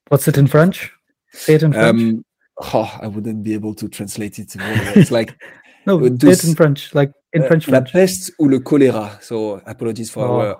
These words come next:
Speaker 1: Oh.
Speaker 2: English speakers only listeners. But, uh, yeah, it's two very bad diseases that they had in Middle Age. And we're like, "Yeah, it's like choo-, choosing between those two. You want neither." Um, I
Speaker 1: Mm.
Speaker 2: would say that's a little bit like the same. You'd rather have your customers pay by card, but we're gonna see it in another episode that has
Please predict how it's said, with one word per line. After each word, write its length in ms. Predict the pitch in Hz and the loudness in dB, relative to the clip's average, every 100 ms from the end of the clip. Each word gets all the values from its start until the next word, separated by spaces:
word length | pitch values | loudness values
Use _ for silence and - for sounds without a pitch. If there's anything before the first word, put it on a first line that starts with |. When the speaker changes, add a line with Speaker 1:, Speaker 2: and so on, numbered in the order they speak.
| - | -14
Speaker 1:
Oh. 60 | - | -8
Speaker 2:
English 420 | 127 120 113 - | -4 -4 -6 -10
speakers 380 | - 117 113 110 | -10 -6 -6 -6
only 240 | 113 113 | -6 -4
listeners. 560 | 110 113 113 98 95 - | -6 -8 -10 -10 -12 -14
But, 260 | 107 110 - | -16 -14 -10
uh, 160 | 107 98 | -8 -4
yeah, 140 | 117 165 | -2 0
it's 180 | - | -2
two 220 | - 175 143 | -2 0 4
very 240 | 139 135 | 2 2
bad 240 | 117 117 | -2 -6
diseases 240 | 117 113 113 | -6 -10 -10
that 100 | 113 | -10
they 120 | 113 | -10
had 200 | 107 110 | -10 -10
in 160 | 110 113 | -8 -8
Middle 260 | 113 110 | -8 -8
Age. 300 | 113 113 - _ _ | -8 -8 -10 _ _
And 100 | 113 | -10
we're 80 | 107 | -6
like, 140 | 104 104 | -4 -4
"Yeah, 80 | |
it's 180 | 101 101 | -6 -6
like 160 | 113 107 | -10 -10
choo-, 160 | 120 | -12
choosing 380 | 107 - 113 117 | -10 -12 -10 -10
between 240 | 110 117 107 | -10 -12 -12
those 180 | 98 | -14
two. 140 | - 107 | -8 -8
You 120 | 101 | -8
want 200 | 98 92 | -14 -14
neither." 320 | 92 98 - _ _ _ _ _ | -12 -12 -14 _ _ _ _ _
Um, 400 | 95 98 101 98 - | -12 -12 -12 -16 -8
I 180 | 135 196 | 0 2
Speaker 1:
Mm. 60 | 208 | 2
Speaker 2:
would 120 | 170 | -2
say 240 | - 110 | -4 -8
that's 160 | 117 107 | -8 -10
a 60 | 113 | -12
little 180 | 107 | -12
bit 160 | 110 101 | -12 -10
like 160 | 104 95 | -12 -12
the 80 | |
same. 240 | 92 73 65 _ _ - | -16 -18 -20 _ _ -8
You'd 200 | 117 117 | -6 -2
rather 380 | 120 127 127 | -2 -2 -4
have 180 | 110 120 | -4 -8
your 100 | 120 | -10
customers 400 | 117 113 113 110 | -12 -12 -10 -12
pay 180 | - 113 | -10 -10
by 160 | 98 90 | -10 -16
card, 360 | - 120 160 _ _ | -12 -10 -10 _ _
but 80 | _ | _
we're 80 | - | -20
gonna 160 | 92 82 | -20 -20
see 180 | 90 | -16
it 100 | 92 | -16
in 80 | 95 | -16
another 280 | 90 95 87 | -18 -14 -14
episode 320 | 82 92 92 | -16 -16 -16
that 120 | 90 - | -18 -20
has 140 | 92 | -20